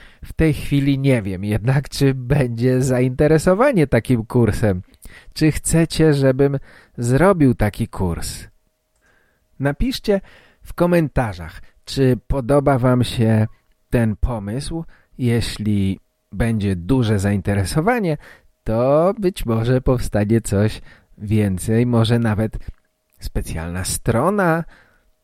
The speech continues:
To na razie jest pomysł i pytam się was, czy ten pomysł ma sens,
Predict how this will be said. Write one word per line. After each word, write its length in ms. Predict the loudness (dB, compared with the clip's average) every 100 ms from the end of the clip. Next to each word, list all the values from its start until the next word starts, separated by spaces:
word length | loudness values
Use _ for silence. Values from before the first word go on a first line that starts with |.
| _ _ _ -4
To 140 | 0
na 140 | 2
razie 300 | 2 2 2 2
jest 300 | 2 -2 -4
pomysł 640 | -4 -4 -6 -6 -6 -8 -10 -20 _ -8
i 180 | -6 -4 -4
pytam 400 | -2 0 -2 0
się 200 | -2 -2
was, 360 | -4 -6 -12
czy 180 | -4 -2
ten 300 | 0 0 0 -2
pomysł 580 | -2 -2 -2 -2 -2 0
ma 200 | 0 0
sens, 480 | 0 0 0 -2